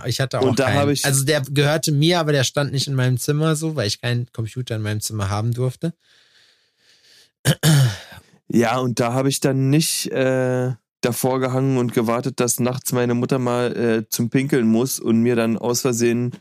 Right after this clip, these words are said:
Speaker 2: äh, beim Wichsen zuguckt. So, das, das wollte ich auf keinen Fall. Ich hab da Fatal Vortex oder sowas hieß dieses komische Spiel.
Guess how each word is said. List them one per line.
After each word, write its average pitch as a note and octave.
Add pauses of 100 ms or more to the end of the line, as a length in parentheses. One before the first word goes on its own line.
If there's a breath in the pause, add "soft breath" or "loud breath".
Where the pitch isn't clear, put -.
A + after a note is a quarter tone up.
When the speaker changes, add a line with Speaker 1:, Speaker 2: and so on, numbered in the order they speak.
(500 loud breath)
Speaker 2:
äh, A#2+
beim A#2
Wichsen C#3+
zuguckt. - (380)
So, A2
das, A2
das -
wollte G2
ich F#2
auf E2+
keinen F2+
Fall. E2+
Ich -
hab G#2+
da G2+
Fatal A#2+
Vortex -
oder F#2+
sowas F#2
hieß F#2+
dieses F#2
komische G2
Spiel. A#2